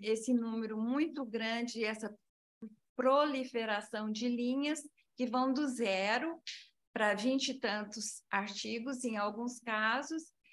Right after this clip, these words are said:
e vemos também a continuação da, da linha da revisão conceitual, que é a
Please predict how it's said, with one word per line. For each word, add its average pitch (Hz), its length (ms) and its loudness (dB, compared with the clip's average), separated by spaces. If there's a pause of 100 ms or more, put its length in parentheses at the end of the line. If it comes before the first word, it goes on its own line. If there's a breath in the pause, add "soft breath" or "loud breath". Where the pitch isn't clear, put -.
(160 soft breath)
e 240 120 0
vemos 254 460 2
também 247 460 2
a 240 100 -4
continuação 240 1120 -2 (360 loud breath)
da, 196 680 2 (200)
da 214 160 2
linha 226 260 -4
da 226 100 0
revisão 214 540 -2
conceitual, 208 1000 0
que 254 140 2
é 233 120 6
a 233 280 4